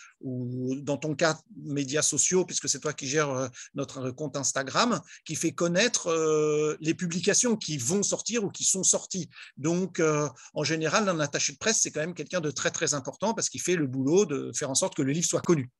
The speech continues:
Parce qu'après, de l'autre côté, une fois que le livre existe, alors évidemment, pour qu'il existe, il faut l'imprimer,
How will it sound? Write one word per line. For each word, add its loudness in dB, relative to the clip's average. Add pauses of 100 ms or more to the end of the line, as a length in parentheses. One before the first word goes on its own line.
(120)
Parce 4
qu'après, 4 (320)
de -2
l'autre 6
côté, 2 (140)
une -4
fois 4
que -4
le 6
livre -2
existe, 2
alors 2
évidemment, -2
pour -4
qu'il -2
existe, 0
il -6
faut 0
l'imprimer, 0